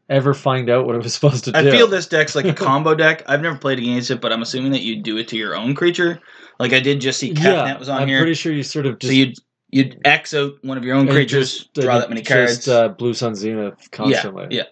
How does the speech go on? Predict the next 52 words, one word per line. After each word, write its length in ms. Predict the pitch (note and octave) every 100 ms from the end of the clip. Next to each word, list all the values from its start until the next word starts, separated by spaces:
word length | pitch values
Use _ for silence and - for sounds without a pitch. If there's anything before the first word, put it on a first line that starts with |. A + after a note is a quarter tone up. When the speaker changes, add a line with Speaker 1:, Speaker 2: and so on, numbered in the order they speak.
| _ _ _
Speaker 2:
So, 520 | - D3 D3 C#3+ C#3+ _ _ _ _
uh, 1080 | B2+ C3 B2 A#2+ A#2 A2+ A2+ A2+ A2+ A2+ A2+
I 160 | - D3+
find 180 | C3 A2+
that 100 | G#2
shit 180 | G#2 -
boring. 380 | G#2 G2 G#2 - _
I 80 | -
mean, 160 | A2 G#2+
I'd 120 | A#2
rather, 220 | C3 B2+
and 200 | A#2 D3
it, 140 | D#3 D3
to 60 | D#3+
be 140 | D#3
fair, 440 | C#3+ C#3 B2+ A#2+ _ -
if 180 | A#2+ A#2+
I 60 |
was 100 | A#2+
gonna 180 | A#2+ C3
play 240 | A#2+ B2 A2
Izzet, 220 | A#2 A2+
I'd 100 | G#2
rather 220 | G#2+ G#2+
run 260 | G#2+ A2 G#2+
Niv 160 | G#2 G#2
Mizzet 220 | G#2+ G#2
or 80 | G2+
Locust 300 | G#2 G#2+ -
God 180 | G#2+ G2+
or 40 |
something 280 | - G#2 G#2
that's 140 | G#2
gonna 100 | C3
Speaker 1:
This 120 | C#3+
Speaker 2:
kill 160 | D#3+ -
Speaker 1:
is 60 | C3+
Speaker 2:
people. 140 | D3+
Speaker 1:
like 300 | C3+ C3+ - -
Niv 380 | C#3 B2 B2+ A2
Mizzet, 460 | A2+ A#2 G#2+ A2+ G#2+ _ _
but 240 | A2+ G#2+ -
not. 540 | G#2 G#2 F#2+ - - -
Speaker 2:
Yeah, 240 | C#3+ C3 - _ -
Niv 140 | G#3+
Mizzet 300 | G#3+ G3+ D3+ -
in 160 | G3
this 140 | E3+ -
deck 200 | A2+ G#2+
would 80 |
be 60 | G#2
brutal. 440 | G2 B2 G2 D2+